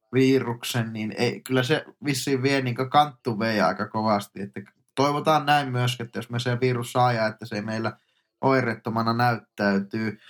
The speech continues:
Palaa peli, siihen peliosioon tarttuakseni, niin minun mielestä se tekisi pelin silloin, kun olisi kaksi joukkuetta tai kaksi pelaajaa, jotka molemmat tekisi saman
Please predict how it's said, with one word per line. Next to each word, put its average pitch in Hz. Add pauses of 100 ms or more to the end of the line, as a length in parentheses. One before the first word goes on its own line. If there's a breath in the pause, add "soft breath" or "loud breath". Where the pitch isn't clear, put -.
(260 soft breath)
Palaa 170
peli, 196 (160)
siihen 139
peliosioon 131 (380)
tarttuakseni, 120
niin 117 (100)
minun 139
mielestä 135
se 123
tekisi 131
pelin 160
silloin, 131
kun 123
olisi 123
kaksi 156
joukkuetta 135
tai 123
kaksi 143
pelaajaa, 131
jotka 123
molemmat 139
tekisi 117
saman 151